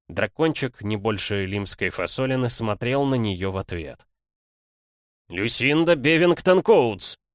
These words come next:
Лаки подскочила, услышав своё имя, и в ужасе посмотрела на учителя, который нёсся к ней через весь класс, словно разъярённый носорог. «Что, чёрт возьми, вы наделали?»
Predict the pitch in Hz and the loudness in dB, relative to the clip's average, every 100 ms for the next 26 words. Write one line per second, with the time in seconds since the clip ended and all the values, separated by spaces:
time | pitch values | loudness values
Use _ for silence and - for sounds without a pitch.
0 | _ _ _ _ _ - 104 101 104 107 | _ _ _ _ _ -6 -4 -4 -4 -4
1 | - 123 - 131 104 98 104 95 92 - | -2 -6 -4 -2 0 -2 -4 -4 -6 -2
2 | 101 98 104 131 139 123 123 107 98 175 | 0 0 0 0 0 0 -2 -4 -4 -4
3 | 123 - 101 101 107 101 101 117 107 98 | -4 -4 -4 -4 -2 -2 0 0 0 0
4 | 95 92 135 127 104 107 123 117 113 123 | -2 -2 -4 -4 -4 -4 -2 -2 0 0
5 | - - 98 110 117 95 92 85 101 98 | -2 -4 -2 -2 -2 -2 -4 -2 -2 -4
6 | - 113 131 120 - 98 98 92 98 87 | -4 -2 -2 0 -2 0 -2 0 -2 -2
7 | 87 87 90 101 95 92 92 - 101 113 | -4 -4 -2 -2 -4 -4 -2 0 0 0
8 | - _ _ _ _ _ _ - - 107 | -2 _ _ _ _ _ _ -10 -6 -2
9 | 135 139 147 135 156 131 165 160 180 180 | -2 0 0 2 2 4 4 6 4 4
10 | 147 90 78 | 4 2 -2